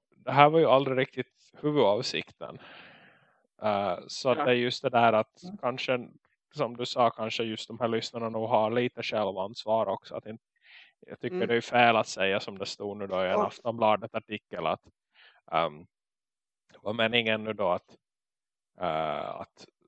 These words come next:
Speaker 1: skaparna ville göra det här lättillgängliga spelet så att folk, kunderna kunde köpa dem och sen kunde de hacka ihjäl varandra så att liksom
Speaker 2: Ja.
Speaker 1: det gjorde plats för nya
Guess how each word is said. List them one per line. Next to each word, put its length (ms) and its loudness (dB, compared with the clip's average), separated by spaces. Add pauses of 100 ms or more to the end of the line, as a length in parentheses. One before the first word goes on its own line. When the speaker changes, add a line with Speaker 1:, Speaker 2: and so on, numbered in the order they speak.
(120)
Speaker 1:
skaparna 520 0
ville 240 -4
göra 340 -2
det 100 -6
här 260 -8 (680)
lättillgängliga 760 -6
spelet 640 0
så 120 -6
att 80 -10
folk, 260 -6 (320)
kunderna 340 -4
kunde 200 -10
köpa 420 0
dem 200 -6
och 60 -16
sen 200 -4
kunde 240 -14
de 140 -16
hacka 340 -6
ihjäl 240 0
varandra 600 -4 (680)
så 180 -4
att 240 -4
liksom 300 -6
Speaker 2:
Ja. 200 -8 (880)
Speaker 1:
det 100 -8
gjorde 240 -6
plats 280 -4
för 100 -6
nya 400 -6